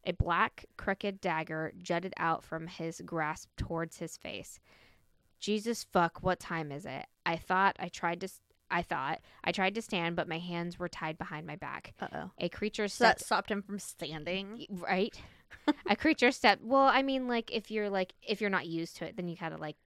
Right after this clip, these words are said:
Speaker 1: get in the right position to, like, stand
Speaker 2: Yeah,
Speaker 1: up.
Speaker 2: it's a lot of core
Speaker 1: You gotta,
Speaker 2: strength.
Speaker 1: I mean, you, balance.
Speaker 2: Yeah, core strength.
Speaker 1: Um, yeah. A creature stepped out from the chilly darkness and into the circle. It loomed above me, casting a shadow over my freezing body.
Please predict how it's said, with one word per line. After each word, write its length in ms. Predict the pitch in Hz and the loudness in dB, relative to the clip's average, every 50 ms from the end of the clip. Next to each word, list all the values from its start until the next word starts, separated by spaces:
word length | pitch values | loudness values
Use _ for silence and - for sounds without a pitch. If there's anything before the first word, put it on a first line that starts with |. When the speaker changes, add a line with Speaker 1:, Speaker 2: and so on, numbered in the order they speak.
| - | -6
Speaker 1:
get 160 | - 170 156 - | -4 -4 -4 -4
in 60 | 160 | -8
the 60 | 165 | -8
right 240 | 151 175 160 156 - | -6 -4 -6 -6 -4
position 440 | - - 151 156 156 - - 160 156 | -6 -10 -8 -8 -8 -8 -8 -10 -10
to, 80 | 147 147 | -10 -10
like, 180 | 147 147 143 - | -10 -10 -10 -6
stand 100 | 214 208 | 0 2
Speaker 2:
Yeah, 340 | 175 151 143 120 - 139 151 | 2 4 4 2 0 -2 -6
Speaker 1:
up. 80 | - | -8
Speaker 2:
it's 100 | 214 - | -4 2
a 40 | 240 | 6
lot 160 | 233 214 190 | 6 6 6
of 60 | 185 | 6
core 260 | - - - 190 175 170 | 4 0 2 4 4 4
Speaker 1:
You 100 | 175 196 | 4 4
gotta, 180 | 196 226 220 220 | 6 6 6 6
Speaker 2:
strength. 120 | - - - | 4 2 2
Speaker 1:
I 20 | |
mean, 300 | 233 240 254 247 233 226 | 2 2 2 0 -2 -4
you, 260 | 214 226 220 208 220 214 214 - - - | -6 -6 -6 -8 -8 -10 -14 -16 -14 -10
balance. 800 | 196 - 190 214 220 202 165 165 - - - - - - - - _ _ _ - | -2 2 2 4 4 4 2 0 -2 -6 -10 -16 -16 -16 -16 -20 _ _ _ -10
Speaker 2:
Yeah, 240 | - 196 175 139 170 - _ _ _ _ - - - | -6 -4 -4 -4 -6 -8 _ _ _ _ -20 -16 -8
core 180 | - 240 214 | -4 -4 -4
strength. 220 | 196 - 196 175 175 | -2 -2 -2 0 2
Speaker 1:
Um, 440 | 190 180 170 160 151 151 - 190 - _ _ _ - - - _ _ _ _ _ _ - | 2 2 2 0 -2 -6 -12 -14 -16 _ _ _ -20 -20 -20 _ _ _ _ _ _ 0
yeah. 260 | - 214 196 165 - - - _ _ _ _ _ _ - | 4 6 6 6 4 2 -6 _ _ _ _ _ _ -6
A 60 | - 196 | -4 -2
creature 300 | - 254 262 - 285 277 | -2 -2 0 0 0 0
stepped 280 | - - 247 262 - | 2 2 2 2 4
out 240 | 214 196 190 190 - | 6 6 6 6 4
from 220 | - 214 196 185 | 0 -4 -4 -2
the 80 | 180 175 | -4 -4
chilly 340 | - - - 208 202 208 220 | -4 -4 -2 0 0 0 0
darkness 520 | 202 190 165 160 - - 175 170 165 - - | 0 -2 -2 -2 -4 -8 -10 -10 -10 -10 -8
and 120 | - 175 | -8 -6
into 260 | 170 170 170 175 - 170 | -6 -6 -8 -8 -8 -8
the 100 | 175 165 | -8 -8
circle. 440 | - - - - - 147 156 151 - | -8 -8 -12 -12 -10 -8 -8 -6 -6
It 160 | - - - | -6 -8 -6
loomed 300 | 180 175 185 196 214 214 | -2 -2 -2 0 0 0
above 340 | 226 214 - 185 175 175 170 | -2 0 0 0 0 0 -2
me, 260 | - 156 143 160 160 - - - - _ - | -4 -8 -8 -8 -8 -10 -14 -20 -20 _ -4
casting 400 | - 202 180 180 - 202 185 180 | 0 0 0 0 0 -6 -6 -6
a 60 | 175 | -6
shadow 380 | - - 165 165 170 170 175 - | -6 -4 -4 -2 0 0 0 0
over 220 | - 175 175 180 165 | 0 -2 -2 -2 -4
my 180 | 170 156 160 | -6 -6 -8
freezing 420 | - - - 170 160 - 170 165 160 | -8 -8 -8 -8 -6 -6 -8 -10 -8
body. 440 | - 160 143 147 156 - - - | -8 -8 -8 -8 -10 -10 -14 -14